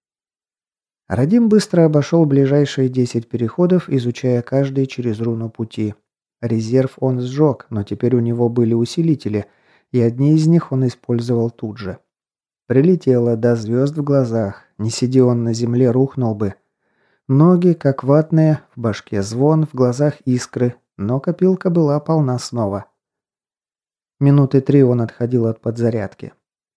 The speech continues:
Да, в бою такое делать нельзя ни в коем случае. Надо будет попробовать с одной плашкой, без слияния,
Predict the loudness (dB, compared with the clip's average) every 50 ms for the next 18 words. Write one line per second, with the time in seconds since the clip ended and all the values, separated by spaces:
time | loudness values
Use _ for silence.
0 | _ -10 -8 -6 -6 -6 -6 -10 -8 -4 -4 -2 -2 -2 -2 -2 -4 -4 -2 0
1 | 0 2 2 2 2 2 0 0 -2 -4 -4 -4 -4 -2 -2 -2 -2 -4 -6 -8
2 | -4 -2 -2 -2 -2 -4 -6 -8 -8 -8 -8 -8 -10 -10 -10 -12 -14 _ _ _
3 | _ _ _ _ _ _ _ _ -2 0 2 2 2 2 2 2 2 2 0 0
4 | 0 -4 -4 0 2 2 4 4 4 4 2 0 -2 -2 -2 -2 -2 0 0 0
5 | 0 0 -2 -4 -4 -2 -4 -6 -8 -14 -12 -12 -6 -6 -6 -6 -6 -8 -4 -2
6 | 0 2 2 0 0 -4 -8 -12 -14 -16